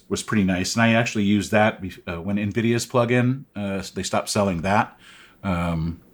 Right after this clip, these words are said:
and I used to use that. That was a, that was a really nice rigid body solver because Ma-, Maya doesn't have, I, I was using Maya at the studio, and, um, Maya's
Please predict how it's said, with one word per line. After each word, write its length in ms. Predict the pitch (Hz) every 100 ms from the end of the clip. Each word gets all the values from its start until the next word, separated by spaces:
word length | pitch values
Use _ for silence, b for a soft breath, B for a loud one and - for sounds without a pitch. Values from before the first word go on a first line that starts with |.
| -
and 100 | 107
I 80 | 123
used 140 | 123
to 80 | 107
use 260 | 101 104
that. 180 | 107 104
That 120 | 110
was 100 | 139
a, 80 | 104
that 140 | 92 147
was 100 | 104
a 80 |
really 320 | 90 110 139 110
nice 220 | 104 -
rigid 240 | 85 80
body 220 | 87 85
solver 360 | - 87 87 92
because 380 | 92 104 92 -
Ma-, 160 | 139 107
Maya 340 | 120 196 127
doesn't 280 | 117 131 107
have, 220 | 113 113 -
I, 100 | 120
I 80 | 139
was 100 | 135
using 220 | 123 92
Maya 240 | 87 87
at 120 | 85 82
the 60 |
studio, 420 | - 87 87 87
and, 120 | 87 - B B B B B
um, 360 | 98 90 85 -
Maya's 540 | 104 117 113 104 -